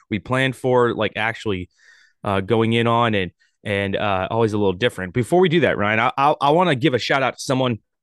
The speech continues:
because I always say we do get our, uh, I always say rate the show, right? It helps us reach more Kings fans, which it does. When,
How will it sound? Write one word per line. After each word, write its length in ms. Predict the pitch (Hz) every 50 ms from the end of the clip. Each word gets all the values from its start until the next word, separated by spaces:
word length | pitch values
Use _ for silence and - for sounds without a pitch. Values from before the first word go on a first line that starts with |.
| _ _ _ _ _ _ -
because 360 | - 143 113 143 131 123 110 127
I 40 | 127
always 160 | 135 135 -
say 120 | - 107
we 140 | 101 110 117
do 120 | 120 131 127
get 220 | 117 131 127 123
our, 300 | 117 110 113 110 107 -
uh, 360 | - 110 104 104 98 95 101 104 - _ _ _ _ _ -
I 60 | 113
always 160 | 117 123 123
say 100 | - 117 110
rate 200 | 117 120 117 -
the 80 | 110
show, 260 | - - 123 101 92
right? 280 | 90 90 92 104 110 - - _ _ _
It 80 | - 113
helps 260 | 107 127 120 - -
us 160 | 127 110 -
reach 220 | 117 127 123 113 -
more 160 | 123 113 104
Kings 300 | - - 123 117 110 -
fans, 240 | - 120 117 117 113
which 160 | 120 117 -
it 100 | 101 98
does. 300 | - 113 107 107 104 113
When, 160 | 113 113 107